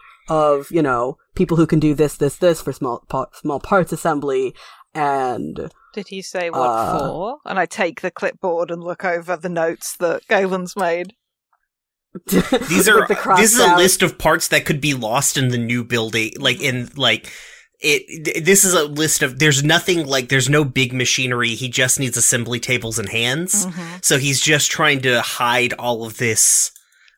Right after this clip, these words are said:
Speaker 3: uh, in the acquisition of resources for the new building.
Speaker 2: I feel like Juniper is
Speaker 1: Awesome.
Speaker 2: savvy enough and has been here long enough to see the play for what it is,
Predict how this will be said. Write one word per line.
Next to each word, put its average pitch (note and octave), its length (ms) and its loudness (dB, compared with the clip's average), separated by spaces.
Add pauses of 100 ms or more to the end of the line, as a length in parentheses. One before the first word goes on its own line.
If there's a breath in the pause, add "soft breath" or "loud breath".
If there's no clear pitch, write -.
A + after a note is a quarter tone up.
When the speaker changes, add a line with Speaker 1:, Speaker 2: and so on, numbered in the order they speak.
(120)
Speaker 3:
uh, G#2+ 300 0 (120)
in C3+ 300 2
the A#2 160 -4
acquisition A#2 720 -2
of G#2 160 -6
resources A#2+ 480 -2
for - 180 -4
the G#2 100 -6
new G#2+ 200 -6
building. G2 520 -8
Speaker 2:
I G#3 140 0
feel B3 340 -2
like A3 360 -2 (120)
Juniper G3 460 -4
is F#3 140 0
Speaker 1:
Awesome. - 180 -8
Speaker 2:
savvy F#3 380 0
enough F#3+ 340 0
and G3 140 -4
has F3+ 160 -6
been F#3 180 -2
here E3+ 480 -2
long A#3 320 0
enough B3+ 600 -6 (480 loud breath)
to F#3 260 2 (140)
see - 580 -4
the F3+ 140 -6
play F#3+ 440 2
for G3 200 -4
what E3+ 260 -2
it E3 140 -6
is, E3 580 -8